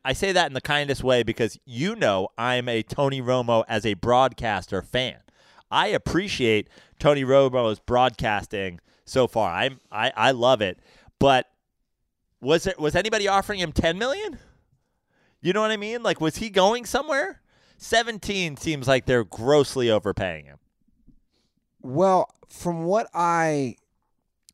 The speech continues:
Speaker 2: re-
Speaker 1: Bilbo has picked up the mic over there.
Speaker 2: Yeah.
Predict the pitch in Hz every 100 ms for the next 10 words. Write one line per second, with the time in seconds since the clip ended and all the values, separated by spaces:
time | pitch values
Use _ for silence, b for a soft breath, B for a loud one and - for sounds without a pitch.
0 | _ _ - 127 139 143 139 123 104 127
1 | 110 107 98 92 85 85 80 80 76 71
2 | _ 117 104